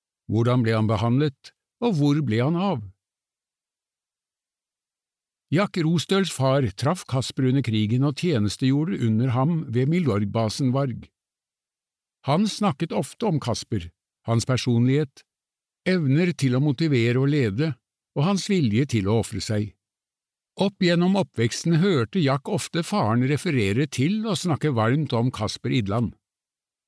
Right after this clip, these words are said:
Det vi som forfattere har hørt når vi har vært i kontakt med Kasper sin familie og omgangskrets, er hans godhet, vennlighet, omsorgsfølelse og vilje til å ofre seg. Selv om grunnlaget var på plass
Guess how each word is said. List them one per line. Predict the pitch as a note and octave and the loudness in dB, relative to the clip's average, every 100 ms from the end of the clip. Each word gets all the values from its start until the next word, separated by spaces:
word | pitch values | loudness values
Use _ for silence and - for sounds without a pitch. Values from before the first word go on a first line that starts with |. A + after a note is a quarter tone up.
| _ _ _ _ _ _ _ _ - | _ _ _ _ _ _ _ _ -2
Det | C3 G3 | 0 2
vi | D#3+ D#3+ | 2 0
som | G3 | 0
forfattere | E3 F#3+ D#3+ D3+ - B3 | -2 -2 -4 -4 -4 -2
har | G3+ | 2
hørt | B2+ A#2+ A2+ B2 | 2 2 0 -2
når | A2+ A#2+ | 0 2
vi | B2+ | 2
har | C3 | 0
vært | A2 | -2
i | B2+ | -2
kontakt | D3 C#3 C#3 F3+ - | -2 0 0 -4 -4
med | F3 - | -6 -2
Kasper | A#2+ - C3+ | -4 -4 -4
sin | B2+ B2+ | -2 0
familie | D#3 C3 G#2 G#2 A#2 C3+ | 0 2 2 2 2 0
og | A#2+ G#2+ C#3 A#2+ | 0 0 0 0
omgangskrets, | F#2+ G#2+ G2+ - D#3 - - - _ _ _ _ - | 0 -2 -2 -4 -4 -6 -12 -16 _ _ _ _ -2
er | A#2 D3 | 0 2
hans | D3+ C#3 | 0 0
godhet, | - C3+ D3 E3 - - - F#3 | 0 2 2 -2 -6 -16 -10 -2
vennlighet, | G3 B2+ B2 B2+ D#3+ C#3+ - | 2 2 2 2 2 -2 -8
omsorgsfølelse | A3 E3+ G#2 A2+ A2 G2+ - B2 B2 A2+ D3+ | -2 0 0 0 0 -2 -2 0 2 0 -2
og | E3+ F3+ | 0 0
vilje | F#3+ D3+ D#2+ F#2 C3 G#2+ | 0 0 -2 -2 -2 -2
til | F2 | -2
å | G2+ | 0
ofre | G#2+ - F#2 | -2 -2 -4
seg. | G#2+ G#2 F#2+ _ _ _ _ _ _ _ _ _ - | -4 -4 -6 _ _ _ _ _ _ _ _ _ -8
Selv | - D3+ F#3+ | -2 0 2
om | F#3+ | 2
grunnlaget | G3+ D3+ A2 B2+ D#3 F#3 E3+ | 2 2 2 2 2 0 0
var | D3+ | -2
på | E3+ | -2
plass | - F3 F#3+ | -2 -2 -2